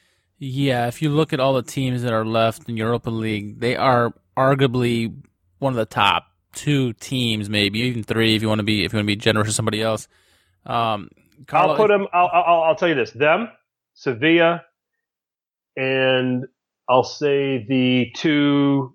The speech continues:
Speaker 2: Premier League teams, Chelsea and Arsenal. 'Cause if, if Sarri and, and Emery decide they care about this competition, they'll put their best players out there.
Speaker 1: Okay, that's, that's fair. Um, and I would, I would give a, a,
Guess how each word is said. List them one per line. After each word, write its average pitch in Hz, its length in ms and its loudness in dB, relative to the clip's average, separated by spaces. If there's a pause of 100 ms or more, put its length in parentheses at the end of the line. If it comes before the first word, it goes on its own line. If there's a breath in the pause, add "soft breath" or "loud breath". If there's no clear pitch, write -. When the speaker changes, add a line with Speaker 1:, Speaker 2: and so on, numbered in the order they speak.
(120)
Speaker 2:
Premier 131 240 0
League 113 200 0
teams, 98 260 -2
Chelsea 131 340 0
and 117 100 2
Arsenal. 113 360 0
'Cause 113 180 2
if, 120 220 0 (320 loud breath)
if 123 140 2
Sarri 180 460 2
and, 151 200 -2
and 139 120 -2
Emery 143 300 0
decide 127 400 0
they 117 120 -2
care 120 200 0
about 127 240 0
this 127 140 -6
competition, 127 640 0
they'll 123 160 2
put 123 160 -2
their 113 100 4
best 107 240 2
players 104 320 2
out 92 160 -4
there. - 100 -20 (840)
Speaker 1:
Okay, 233 220 -4 (240)
that's, 190 220 -6
that's - 260 -4
fair. 117 300 0 (360 soft breath)
Um, 135 440 2
and 139 100 -4
I 143 80 2
would, 156 180 0
I - 80 0
would 151 140 0
give 151 160 2
a, - 20 6
a, 127 340 4